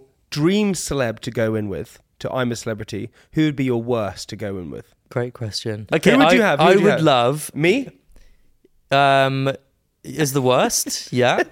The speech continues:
Speaker 1: No, who would you want? Okay, it can't be me, 'cause
Speaker 2: You
Speaker 1: I
Speaker 2: know
Speaker 1: know you
Speaker 2: what?
Speaker 1: were
Speaker 2: You
Speaker 1: gonna
Speaker 2: know
Speaker 1: pick me.
Speaker 2: what? You know what?
Speaker 1: Yeah.
Speaker 2: Um, Hugh Grant would be pretty fun.
Speaker 1: Oh, man.
Speaker 2: He would be up there.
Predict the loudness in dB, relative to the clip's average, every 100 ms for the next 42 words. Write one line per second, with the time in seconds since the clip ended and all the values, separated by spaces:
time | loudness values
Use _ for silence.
0 | -10 -14 _ -12 -10 -2 0 2 0 0
1 | -2 -2 -4 -4 0 0 0 -2 -2 -4
2 | 0 4 6 6 6 4 4 6 6 4
3 | 2 -2 -2 0 4 4 2 0 2 2
4 | 0 -4 -4 0 0 4 2 2 -4 -4
5 | -2 -4 -2 -4 -4 -4 -4 -4 -6 -4
6 | -2 2 2 2 2 2 2 2 2 2
7 | 0 -2 -2